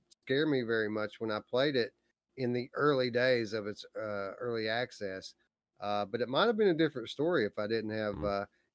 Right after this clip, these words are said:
Speaker 1: Gamer Chick and, and, uh, and, uh, other friends to, uh, to lean on at the time.
Speaker 2: That's true. That's true. You're a little isolated, you know? You know what'd be cool is if you were, like, playing it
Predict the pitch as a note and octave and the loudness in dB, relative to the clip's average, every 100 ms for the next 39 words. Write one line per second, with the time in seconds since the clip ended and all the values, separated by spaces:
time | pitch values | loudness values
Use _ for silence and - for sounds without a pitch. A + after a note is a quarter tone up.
0 | - A#2+ B2+ B2 - - A#2+ - A2+ G#2+ | -4 2 2 2 -2 0 0 0 -4 -4
1 | G2+ A2 G#2 G2 - G2+ G2 F#2+ F2 A#2 | -4 -6 -6 -6 -8 -6 -6 -8 -8 -10
2 | G#2+ - A#2 A2+ _ B2+ D3 C3 - A2+ | -10 -12 -14 -14 _ -2 0 0 -2 -2
3 | G#2 G2+ - A2+ G#2 G2 G2 F#2+ F#2+ _ | -2 -6 -10 -8 -4 -2 -2 -4 -8 _
4 | _ - G#2 A#2+ D3 A#2+ G2 F#2+ F2 F2 | _ -12 -4 0 2 2 0 -4 -10 -16
5 | G2 F2+ E2+ - _ E2 F2+ - E3 A#2+ | -10 -8 -10 -14 _ -4 -4 -4 -4 -6
6 | - - E2+ - - B2 F#2 D2 D2+ F2 | -10 -12 -12 -10 -6 -4 -2 -2 0 2
7 | E2+ D2+ F2 - F#2 F#2+ G2 G#2 A2 _ | 2 2 0 0 2 2 2 0 -6 _
8 | _ _ _ D#2+ D#2+ F2+ - - A#2+ G#3+ | _ _ _ -2 0 -2 -6 0 2 4
9 | C#3 - A2+ A2+ E2+ F2+ - G2 F#2 F2 | 2 2 2 4 2 0 0 2 4 4
10 | D#2+ - F2+ F#2+ G2+ G2+ | 2 0 2 2 4 2